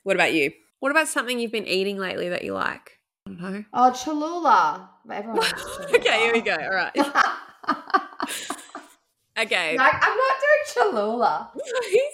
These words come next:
Speaker 1: tell me about Cholula. I wanna know about it now.
Speaker 2: Wait, are you joking?
Speaker 1: No.
Speaker 2: You know about Cholula.
Speaker 1: No, okay, so this is why you need to leave it for the podcast. Okay.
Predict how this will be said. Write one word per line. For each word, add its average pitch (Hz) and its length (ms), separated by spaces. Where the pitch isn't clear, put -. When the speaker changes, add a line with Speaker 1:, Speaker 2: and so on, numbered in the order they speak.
Speaker 1:
tell 381 280
me 494 200
about 294 280
Cholula. 233 480
I 190 80
wanna 247 200
know 226 180
about 208 220
it - 60
now. 110 360
Speaker 2:
Wait, 190 200
are 185 80
you 254 100
joking? - 380
Speaker 1:
No. 381 100
Speaker 2:
You - 220
know 415 60
about 202 220
Cholula. 156 680
Speaker 1:
No, 277 160
okay, 226 260
so 262 140
this 247 160
is 247 80
why 269 140
you 247 80
need 226 160
to 240 100
leave 196 300
it - 160
for 196 80
the 190 80
podcast. - 720
Okay. 185 260